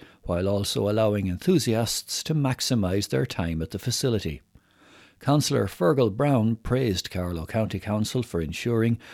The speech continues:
that lighting had recently been installed at the skateboard park following continuous representations made by him. He also thanked the users of the park who contacted him, expressing a need for lighting, and said he hoped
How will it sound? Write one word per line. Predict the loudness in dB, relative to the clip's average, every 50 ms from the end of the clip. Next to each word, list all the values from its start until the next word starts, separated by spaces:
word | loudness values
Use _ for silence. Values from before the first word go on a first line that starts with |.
| -20 -12
that | -8 -8 -6 -4
lighting | -4 -2 0 0 0 0 0 0 0
had | 0 -2 -2
recently | -2 -2 -2 -2 0 -2 -2 -2 0 -2 -2 -2
been | 0 0 0 2
installed | 2 0 -2 -2 0 2 2 2 4 2 2 2
at | 0 -2 -2
the | -4
skateboard | -4 -2 -2 0 0 -2 -2 -4 -4 -2 -2 -2 -4 -4
park | -4 -2 0 0 -2 -2 -6 _ -20 -20 -20 _
following | -2 0 2 2 4 2 2 0
continuous | 0 0 -2 -4 -2 0 0 2 4 2 2 0 0 -2
representations | -2 -4 -4 -2 -4 -4 -2 -2 -4 -4 -2 -4 -4 -2 -2 0 0 0 0 0 0
made | 0 0 0 -2 0
by | 0 0 0 2
him. | 2 2 2 0 0 -4 _ _ _ _ _ _ _ -20 -20 -20 -20 -20 _ _
He | -6 -4 -2
also | 0 0 0 0 0 -2 -2 -2
thanked | -2 -2 0 0 0 0 -2 -6 -16 -8 -6
the | -2
users | 2 4 4 4 4 4 2 2 2
of | 0 -2 -2
the | -2
park | -2 0 2 2 2 0 0
who | -2 -2
contacted | -2 -2 -4 -4 -4 -4 -4 -6 -6 -4 -4 -6 -4
him, | -2 -2 -2 -2 -4 -6 -20 -20 -16 -8
expressing | -8 -6 -6 -2 -2 0 0 0 0 2
a | 2 2
need | 2 2 2 2 0 -2
for | -2 -2 -2
lighting, | -2 -2 -4 -6 -2 -2 0 0 0 -4 _ _ -2
and | 0 2 2 2
said | 2 2 2 2 2 0
he | 0 0 0 0
hoped | 2 0 -2 -2 -4 -6 -12